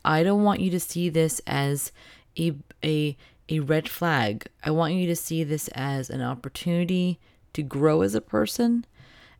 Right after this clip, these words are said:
and to celebrate the diversity that you have created in your community, meaning you have people in your life that are not exactly like you.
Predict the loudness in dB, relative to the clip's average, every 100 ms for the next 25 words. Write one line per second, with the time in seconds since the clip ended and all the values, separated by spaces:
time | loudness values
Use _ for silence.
0 | -2 2 2 2 -2 0 2 2 2 0
1 | -2 -2 -2 0 -2 2 2 2 0 0
2 | 0 -2 -6 -6 -2 0 0 2 0 -2
3 | -4 -2 0 0 -2 -2 0 0 -2 -2
4 | 0 0 0 -2 -4 -8 -18 -20 _ 2
5 | 4 6 4 2 -4 _ -2 0 0 -2
6 | -2 -2 2 4 4 4 2 0 -8 -20
7 | _ _ _ -2 2 4 4 4 2 2
8 | 0 0 0 0 0 -2 -2 -2